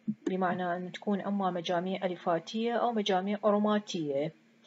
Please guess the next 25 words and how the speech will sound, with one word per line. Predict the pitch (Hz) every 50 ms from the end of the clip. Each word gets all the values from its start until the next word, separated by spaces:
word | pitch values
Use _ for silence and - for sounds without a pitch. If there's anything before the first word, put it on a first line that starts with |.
| - _ _ -
هي | 240 247 247 220
أيضا | 262 285 262 254 247
تشبه | 233 - 233 - - - 220 202 190
الكحولات، | 208 202 - - - - 214 196 180 180 175 175 180 190 208 208 - - 208
وأيضا | 196 185 185 180 180 175 170 - 226 233 233 220
إلها | 214 196 - 214 180 196 156
علاقة | 185 196 196 202 196 - 190 180
ب، | 185 190 190 190 190 190 190 190 -
آه، | 185 185 185 180 175 170 175 170 170 170 165 165 -
الووتر، | 190 185 185 190 202 202 196 202 190 175 180
الماء، | 175 180 185 190 190 180 175 185
من | 180 180
حيث | - - 196 190 190 -
أنه | 190 185 180 180 175 175 -
أيضا | 214 214 208 202 196 185 196 -
كستركتشر، | - 185 175 175 175 - - - - 214 214 - - - 175 160 175 - - - _ _ _ _ _ _ _ _ _ _ - -
أنه | 185 180 180 180 175 175 180 180 180 175 175 175 175 175
مثل | 190 202 - 214 202
ما | 208 190 190 185 190
ذكرنا | 185 - 196 185 185 185
سابقا | 175 - - 202 196 196 180 - 180
قلنا | 175 175 185 185 190 180
أنه | 180 180 175 185
هي | 185 190
الكحولات | 180 - - 180 - - 185 175 185 196 196 196